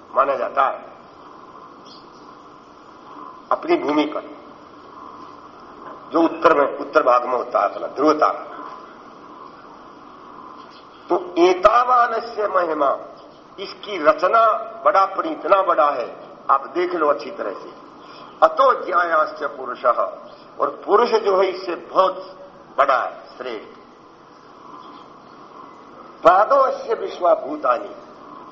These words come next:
पाद शब्द का अर्थ होता है भाग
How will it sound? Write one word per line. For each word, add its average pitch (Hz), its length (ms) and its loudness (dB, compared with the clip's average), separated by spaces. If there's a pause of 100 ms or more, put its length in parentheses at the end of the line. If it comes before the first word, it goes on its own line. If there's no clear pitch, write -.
(960)
पाद 208 260 2 (100)
शब्द 208 220 -6
का 196 140 -2
अर्थ 180 220 -2
होता 151 280 -2
है 143 140 -6 (100)
भाग 160 340 2